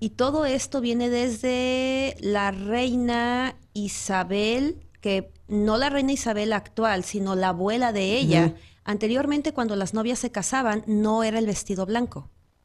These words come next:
Speaker 1: El vestido era el vestido más formal o elegante que tenías.
Speaker 2: Ujú.
Speaker 1: Ella fue la que lo instituyó que fuera blanco y de ahí, pues, se vino haciendo ahora sí que un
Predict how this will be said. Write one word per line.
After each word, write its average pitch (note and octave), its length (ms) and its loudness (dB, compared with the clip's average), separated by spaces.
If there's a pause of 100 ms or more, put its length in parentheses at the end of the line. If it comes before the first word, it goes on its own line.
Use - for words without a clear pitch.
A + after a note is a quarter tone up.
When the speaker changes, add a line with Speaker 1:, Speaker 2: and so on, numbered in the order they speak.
(140)
Speaker 1:
El G#3 140 0
vestido A3 440 0
era A#3+ 180 2
el A#3 120 0
vestido G#3+ 360 -2
más G#3 440 -2 (140)
formal G3 440 -2
o G#3+ 40 0
elegante F#3 440 0
que F3 140 -4
tenías. - 560 -2
Speaker 2:
Ujú. F3 380 6
Speaker 1:
Ella G#3 220 4
fue G#3+ 200 2
la G#3 140 2
que G#3 100 -2
lo F#3 80 0
instituyó F3+ 640 -2
que A3 100 -6
fuera G#3+ 260 0
blanco G#3+ 360 0
y - 20 -2
de B3 100 0
ahí, F#3 200 -2
pues, G3 180 -6
se F3+ 120 -4
vino E3+ 220 0
haciendo E3+ 420 0
ahora E3+ 240 2
sí E3+ 180 -4
que F3+ 160 -2
un E3+ 160 -2